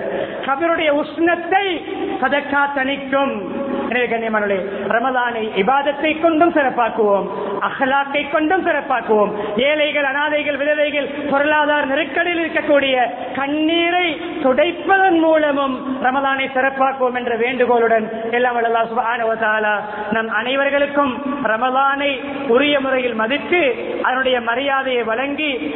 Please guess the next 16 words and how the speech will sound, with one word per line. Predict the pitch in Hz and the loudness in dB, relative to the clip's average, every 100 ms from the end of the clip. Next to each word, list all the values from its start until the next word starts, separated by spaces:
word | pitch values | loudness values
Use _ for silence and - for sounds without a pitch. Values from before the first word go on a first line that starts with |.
| - | -2
அதை | 220 233 233 | 0 0 -2
சிறப்புப்படுத்திய | 269 285 294 294 262 262 247 | -2 0 0 0 0 0 0
கூட்டத்தை, | 254 247 247 233 226 - - 226 226 | 2 2 2 2 2 -2 -2 -2 0
கூட்டத்தில் | 269 262 247 | 0 0 0
நம் | 233 | -2
அனைவரை | 226 240 233 226 | -2 -2 -2 -2
சேர்த்தருள்வானாக. | 233 233 220 214 214 208 214 202 208 214 208 - | -2 2 2 2 2 0 0 0 0 0 -4 -4
யா | |
அல்லாஹ், | 220 | -2
எங்களுடைய | 233 226 226 226 | -2 -2 -2 0
பாவங்களை | 226 226 226 226 | 0 0 -2 -2
மன்னித்தருள்வாயாக, | 220 220 226 226 220 220 220 220 220 220 | -2 0 0 2 2 0 2 0 -2 -6
நம்முடைய | 220 226 240 240 240 | -4 0 2 4 2
பெற்றோருடைய | 233 233 233 226 | 2 4 4 4
பாவங்களை | 220 220 220 | 0 0 0
மன்னித்தருள்வாயாக, | 208 214 226 220 220 220 208 202 202 | 0 0 0 0 0 0 0 0 0